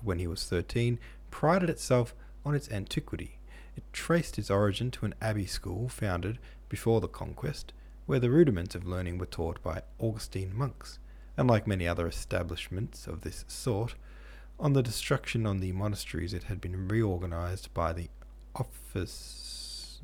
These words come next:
what? By the officers of King Henry thirteen, and thus acquired its name. Since then,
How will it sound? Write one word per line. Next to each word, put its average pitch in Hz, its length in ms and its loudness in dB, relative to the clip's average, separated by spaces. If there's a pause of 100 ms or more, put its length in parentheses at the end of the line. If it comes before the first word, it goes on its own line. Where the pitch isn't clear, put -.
what? 127 180 -6 (320)
By 98 180 2
the 95 220 0
officers 117 380 2
of 92 160 -4
King 87 180 -4
Henry 85 480 -4 (240)
thirteen, - 480 -4 (1120)
and 107 360 2 (1300)
thus 104 420 2
acquired 85 480 0
its - 160 -6
name. 82 380 2 (400)
Since 156 320 6
then, 135 380 6